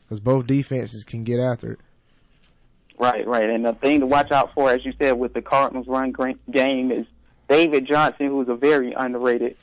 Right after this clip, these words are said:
Speaker 2: running back. The Cardinals are gonna have to get him involved, because it might come a point in time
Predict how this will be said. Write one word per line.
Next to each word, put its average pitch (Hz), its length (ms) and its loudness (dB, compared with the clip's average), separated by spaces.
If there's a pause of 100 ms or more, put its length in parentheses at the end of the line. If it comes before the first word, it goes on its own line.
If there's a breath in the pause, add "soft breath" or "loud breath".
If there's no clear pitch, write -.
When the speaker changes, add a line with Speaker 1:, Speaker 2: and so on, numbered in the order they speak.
(120)
Speaker 2:
running 127 340 -2
back. 117 300 0 (800)
The 135 80 -2
Cardinals 165 560 2
are 147 60 2
gonna 143 240 0
have 139 180 0
to 135 60 -8
get 127 220 0
him 127 160 0
involved, 123 520 2 (420)
because 131 500 2 (300)
it 135 100 -2
might 147 240 0
come 143 180 0
a 135 60 -2
point 139 320 -2
in 123 100 -6
time 127 580 0